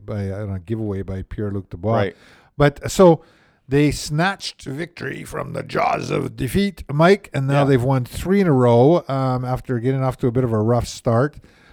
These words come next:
Speaker 1: Um, yeah, it's, you know, if, if they,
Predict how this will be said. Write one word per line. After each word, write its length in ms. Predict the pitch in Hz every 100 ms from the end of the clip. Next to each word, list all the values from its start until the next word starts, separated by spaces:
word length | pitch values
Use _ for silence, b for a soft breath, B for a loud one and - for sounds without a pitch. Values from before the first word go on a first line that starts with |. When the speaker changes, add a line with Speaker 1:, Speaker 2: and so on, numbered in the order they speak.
| b b
Speaker 1:
Um, 800 | 117 123 127 123 123 123 123 127 - _ _ _ _ _ _ _ _ _ - - 247
yeah, 220 | 277 254
it's, 120 | -
you 60 | 156
know, 160 | 160
if, 120 | 151
if 200 | - 139
they, 120 | 135